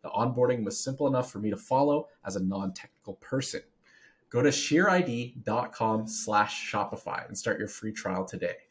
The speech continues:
Once again, that's sheer I D dot com slash Shopify and start your free trial today.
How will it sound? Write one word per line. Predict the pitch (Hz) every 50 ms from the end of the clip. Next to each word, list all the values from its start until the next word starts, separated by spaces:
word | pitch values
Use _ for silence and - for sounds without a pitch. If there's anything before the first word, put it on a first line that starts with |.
| - _ _ _ _
Once | - 107 117 117 -
again, | 113 95 104 95 90 95
that's | 95 - - -
sheer | - - - - - 120 135 160 185 - - - -
I | 110 117 143 180
D | - 127 113 107 104 104 107 - _ _ _ _ _ _
dot | - 120 135 147 -
com | - 120 107 101 101 101 110
slash | - - - 101 92 92 - - - -
Shopify | - - - - - - - 92 92 - - _ _ _
and | 104 101
start | - - 104 95 -
your | 110
free | 113 - - 110 104
trial | 104 - - 92 95 98 101 110 -
today. | - - 95 -